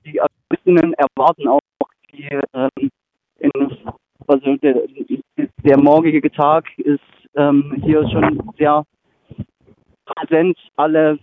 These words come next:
äh, sind gespannt, wie es morgen, äh, sein wird. Und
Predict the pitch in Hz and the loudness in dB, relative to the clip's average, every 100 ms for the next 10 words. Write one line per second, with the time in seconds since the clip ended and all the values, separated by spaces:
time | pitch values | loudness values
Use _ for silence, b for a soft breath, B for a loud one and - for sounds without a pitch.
0 | - 147 151 143 165 - 156 110 147 160 | -4 -2 -2 -2 -4 -4 -10 -4 -4 -4
1 | - - - - 156 147 147 147 147 143 | -10 -20 -18 -14 -4 -4 -4 -10 -14 -14
2 | 139 147 156 160 156 131 139 | -4 -4 -2 -4 -6 -6 -20